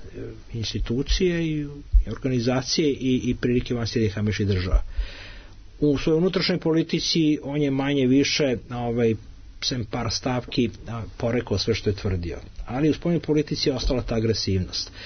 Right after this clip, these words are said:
Ona je sada pojačana tim njegovim govorom i to je prosto jedino što se pamti, a tu mnogo sadržaja nema, znate, u tom govoru. Kad pogledate, tu su samo teške reči i onako izbačene iz rukava,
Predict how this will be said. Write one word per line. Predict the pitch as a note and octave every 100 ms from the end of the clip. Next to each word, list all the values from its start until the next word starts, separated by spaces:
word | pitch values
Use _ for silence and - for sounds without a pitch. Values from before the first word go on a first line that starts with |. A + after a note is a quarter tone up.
| - - - -
Ona | - C3+
je |
sada | - D3+
pojačana | D3 D#3 D3 A#2+ A2+ G2
tim | F#2+ C3 A2+
njegovim | A2+ A#2+ A2
govorom | G2+ G2 B2+ D3 D3
i | C3+ C3
to | C3+ C#3+
je | C#3+ B2+ - -
prosto | C#3 - C3+
jedino | B2+ B2+ C#3+ B2+
što | -
se | - A2
pamti, | - B2 C3 - E3+ - - - - - -
a | -
tu | - E3+
mnogo | F3 E3
sadržaja | C#3+ E3 D#3 B2+ C3+
nema, | C3 C#3 D2+ -
znate, | F#2+ F#2 - - - -
u | G2
tom | - A2
govoru. | A2 F2+ D2+
Kad | - F#2+
pogledate, | G#2+ G#2+ A2+ G2+
tu | - A#2
su | A2+
samo | D3+ D#3
teške | - D3 - C#3+
reči | B2 A#2+ - F3+ E3 - - - - - -
i | B2+
onako | D3+ -
izbačene | D3+ D3 F#3 - D3
iz | B2+
rukava, | C3 B2 C3 B2+ D#3+ D#3+